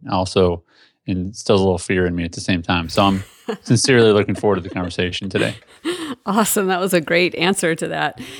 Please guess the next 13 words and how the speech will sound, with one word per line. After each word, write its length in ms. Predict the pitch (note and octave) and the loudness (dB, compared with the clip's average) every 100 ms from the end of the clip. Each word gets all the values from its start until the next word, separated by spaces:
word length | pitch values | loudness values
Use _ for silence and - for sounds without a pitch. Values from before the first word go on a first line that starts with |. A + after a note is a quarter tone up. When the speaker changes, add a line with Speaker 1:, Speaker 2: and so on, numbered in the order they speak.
| - B3 - | -12 -14 -8
Speaker 2:
So 260 | - A#3 G#3+ | 2 4 6
glad 220 | F#3+ F#3+ | 4 4
to 80 | C4+ | 4
have 200 | F#3+ E3 | 4 2
you. 160 | F3+ | 0
And 500 | F#3+ D#3+ F3 F3 F3 - - - | 0 -2 -4 -6 -8 -10 -12 -6
we're 140 | A3+ | -2
gonna 140 | D4+ | 0
talk 240 | A3+ A3+ G#3 | 2 2 2
a 40 | |
little 260 | F#3+ G#3+ G#3 | 2 2 2
bit 260 | F#3+ G3 - | 4 4 2
about 760 | E3+ F3+ E3 D#3+ - - - | 0 2 2 0 -2 -8 -10